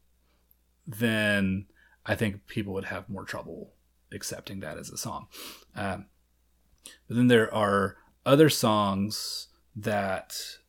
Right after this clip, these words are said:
uh, make actual truth claims that don't actually line up with Scripture. Um, one in particular I wanna talk about, uh, is the song Prodigal by Sidewalk Prophets.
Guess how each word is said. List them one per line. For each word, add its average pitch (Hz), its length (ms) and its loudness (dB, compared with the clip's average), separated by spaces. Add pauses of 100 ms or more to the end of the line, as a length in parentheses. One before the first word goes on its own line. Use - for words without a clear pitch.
uh, 98 300 -8
make 104 480 -4
actual 117 460 0
truth 104 460 -6
claims 110 760 2 (680)
that 107 460 2
don't 113 220 2
actually 101 360 -2
line 95 260 -4
up 90 180 -12
with 107 100 -10
Scripture. - 580 -10 (360)
Um, 101 400 -2 (840)
one 160 280 4
in 185 80 8
particular 127 560 4
I 107 40 6
wanna 104 180 2
talk 104 300 0
about, 98 480 -2 (200)
uh, 98 340 -2
is 104 220 -6
the 104 80 -4
song 101 640 -2
Prodigal 120 760 -4
by 101 160 -10
Sidewalk 101 560 -8
Prophets. - 720 -8